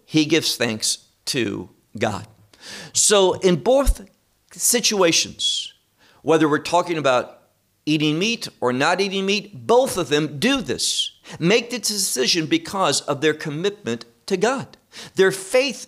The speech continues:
in God. And likewise, in regard to these days, those who see on this day a special significance,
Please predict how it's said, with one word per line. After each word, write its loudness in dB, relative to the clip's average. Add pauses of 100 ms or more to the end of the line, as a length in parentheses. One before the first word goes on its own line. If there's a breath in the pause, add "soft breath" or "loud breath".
in -2
God. 0
And 4
likewise, -2 (320 loud breath)
in 2
regard 2
to -2
these 2
days, 0 (280 loud breath)
those 4
who 0
see 2
on 0
this 2
day 0
a 0
special 0
significance, -4